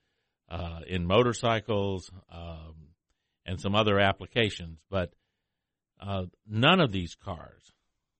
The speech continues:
come with any kind of requirement close to twenty W fifty. Uh, if you look at this question on the Toyota,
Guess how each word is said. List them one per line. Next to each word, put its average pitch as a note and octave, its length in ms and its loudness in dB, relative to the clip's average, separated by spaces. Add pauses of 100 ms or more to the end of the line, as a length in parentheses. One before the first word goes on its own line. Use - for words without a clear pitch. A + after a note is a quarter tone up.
(220)
come G2+ 220 2
with E2+ 160 -4 (100)
any C3+ 280 2
kind F2 560 -8
of D#2+ 120 -20
requirement E2+ 540 -6
close F2+ 280 -8
to E2 80 -18
twenty E2+ 300 -6
W D#2 300 -12
fifty. F#2 340 -4 (920)
Uh, F2+ 260 -12
if A#2 240 -4
you C#3 400 0
look E3+ 220 -4
at D3 140 -8
this C3 240 -4 (160)
question A#2+ 360 -2
on G2+ 140 -2
the F#2 100 -2
Toyota, G2 680 0